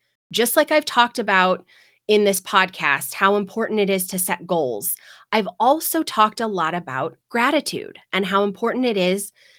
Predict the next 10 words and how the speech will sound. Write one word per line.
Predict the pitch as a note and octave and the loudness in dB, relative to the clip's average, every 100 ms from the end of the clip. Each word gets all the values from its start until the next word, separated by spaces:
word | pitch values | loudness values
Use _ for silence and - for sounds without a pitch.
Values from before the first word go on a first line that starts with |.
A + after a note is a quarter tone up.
| _ | _
to | A#3 | -2
have | A3 A3+ | 0 0
a | |
gratitude | G#3 E3+ D#3 E3+ - G#3 | 0 -2 -2 -4 -6 -4
practice. | D4 D#4+ - - - - - _ _ _ _ _ _ - | 0 -2 -2 -14 -12 -14 -18 _ _ _ _ _ _ -8
But | F3 G3+ D#3+ | -2 -2 0
this | E3+ G3 E4 - - - _ _ _ _ _ _ _ | 2 4 2 -2 -6 -8 _ _ _ _ _ _ _
is | A3 G3+ | 0 2
a | F#3+ | 4
next | F#3+ G3 G3 - - | 4 2 0 -4 -10